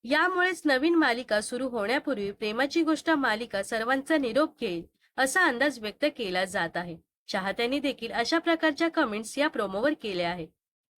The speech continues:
तेजश्रीने एक्झिट घेतल्यानंतर अवघ्या सहा महिन्यातच प्रेमाची गोष्ट मालिका सर्वांचा निरोप घेईल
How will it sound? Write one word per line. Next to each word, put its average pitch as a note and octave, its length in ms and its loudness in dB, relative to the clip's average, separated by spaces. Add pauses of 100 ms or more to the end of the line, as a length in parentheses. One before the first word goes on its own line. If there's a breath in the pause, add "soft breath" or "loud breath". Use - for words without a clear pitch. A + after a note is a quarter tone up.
(120)
तेजश्रीने F4+ 580 2
एक्झिट D#4 400 2
घेतल्यानंतर A#3 680 0
अवघ्या G3 340 0
सहा C#4+ 240 2
महिन्यातच A#3+ 680 -2 (340)
प्रेमाची E4 440 4
गोष्ट F4 280 0
मालिका A#3 480 2
सर्वांचा B3+ 520 0
निरोप C#4 420 0
घेईल F3 240 -4